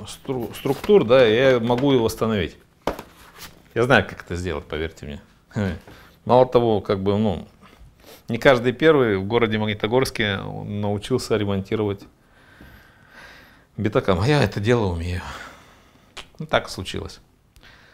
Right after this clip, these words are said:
То есть мы сейчас пришли к чему? Мы сейчас пришли к тому, что, э, потихонечку сегодня, сейчас мы перевели всё это дело в цифру.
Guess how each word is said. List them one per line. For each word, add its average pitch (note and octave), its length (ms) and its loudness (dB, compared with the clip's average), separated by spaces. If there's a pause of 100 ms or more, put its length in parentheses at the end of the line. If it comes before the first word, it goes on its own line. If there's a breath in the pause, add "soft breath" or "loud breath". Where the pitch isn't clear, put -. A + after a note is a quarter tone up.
(220 soft breath)
То - 80 2
есть A#2 120 2
мы E3+ 180 2
сейчас D3+ 360 0
пришли - 380 -6
к - 160 -20
чему? B2 360 -2
Мы C#3+ 240 -4
сейчас A2+ 400 0
пришли G#2 360 -6
к B2+ 80 -8
тому, G#2 360 -2
что, G#2+ 1600 -2
э, - 760 -20
потихонечку C3+ 960 -2
сегодня, A2 640 -2
сейчас - 720 -6 (1120)
мы E3 200 -4
перевели A2 680 -4
всё A2+ 220 -4
это G2+ 160 -8
дело A#2 200 -4
в - 100 -16
цифру. - 380 -4